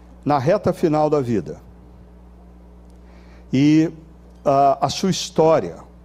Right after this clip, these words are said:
ser uma história que reflete caráter,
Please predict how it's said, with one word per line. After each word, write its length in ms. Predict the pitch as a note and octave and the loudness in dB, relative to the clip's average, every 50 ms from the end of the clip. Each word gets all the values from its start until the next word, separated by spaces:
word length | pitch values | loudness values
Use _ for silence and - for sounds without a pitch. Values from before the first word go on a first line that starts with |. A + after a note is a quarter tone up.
| - - - - - - - | -20 -20 -20 -20 -20 -20 -20
ser 180 | - - - D#3 | -10 -4 -2 0
uma 140 | D3 C#3+ B2+ | 0 0 -2
história 520 | A2+ - - - D3+ D3 D3 C#3 B2+ A#2 | -6 -6 -4 -2 0 0 2 0 0 -2
que 160 | G#2+ - B2 | -4 -4 -4
reflete 840 | A2+ A#2+ A#2+ - - - B2 B2+ C3+ C3 A#2 - - - - - - - - - - - - - - - - - - - - - - - | -4 -4 -4 -6 -6 -4 -4 -2 -2 -4 -4 -8 -14 -20 -20 -20 -20 -20 -20 -20 -20 -20 -20 -20 -20 -20 -20 -20 -20 -20 -20 -20 -16 -8
caráter, 540 | - C#3+ B2+ A#2+ G#2 F2 - - - - | -4 -4 -4 -4 -4 -6 -10 -14 -18 -20